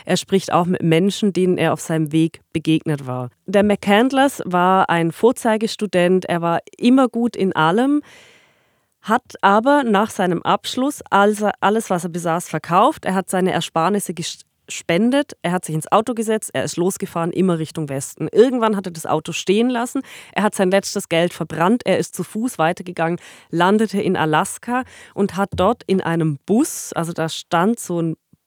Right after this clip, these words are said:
Bus, in dem auch andere, äh, Trapper, die vorher da unterwegs waren, auch schon genächtigt haben, hat dort gelebt, äh, bis er eben auch dort gestorben ist. Und als seine Leiche gefunden wurde,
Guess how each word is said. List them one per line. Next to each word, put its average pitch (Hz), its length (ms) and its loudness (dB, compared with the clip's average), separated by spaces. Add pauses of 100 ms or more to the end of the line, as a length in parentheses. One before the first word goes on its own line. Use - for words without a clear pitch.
Bus, 277 300 0
in 175 160 0
dem 180 180 0
auch 165 160 -2
andere, 226 540 2 (480)
äh, 170 180 -4 (140)
Trapper, 208 460 2
die 170 100 -6
vorher 202 300 2
da 190 100 0
unterwegs 185 520 0
waren, 175 140 -2
auch 170 140 -2
schon 180 160 -8
genächtigt 165 540 -6
haben, 175 200 -4 (140)
hat 165 340 -6 (160)
dort 170 200 -2 (180)
gelebt, 185 560 2 (380)
äh, 170 260 0 (100)
bis 196 220 0
er 170 240 -2
eben 165 220 -4
auch - 200 -6
dort - 320 -10 (220)
gestorben 147 480 -2
ist. - 280 -12
Und 156 140 -6
als 170 200 0
seine 170 180 -2
Leiche 170 420 2
gefunden 208 580 0
wurde, 185 300 0